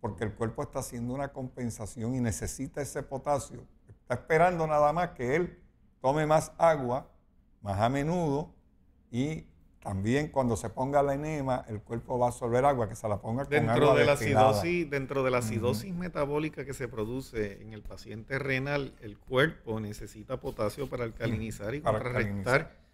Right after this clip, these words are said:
Speaker 2: esa, esa acidosis. Pero fíjate, yo, yo,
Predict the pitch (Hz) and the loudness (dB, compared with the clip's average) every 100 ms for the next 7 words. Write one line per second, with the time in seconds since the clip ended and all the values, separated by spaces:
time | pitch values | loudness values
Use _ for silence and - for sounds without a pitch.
0 | _ _ _ _ 120 120 - 131 127 117 | _ _ _ _ -2 0 6 6 8 4
1 | 101 - 113 127 131 - 127 113 151 139 | -2 -8 -10 -4 -4 -4 2 2 2 -2
2 | 107 - _ _ - 123 156 139 135 120 | -12 -16 _ _ -2 2 4 4 2 0
3 | 123 131 131 131 156 180 | -2 -4 -4 -2 0 0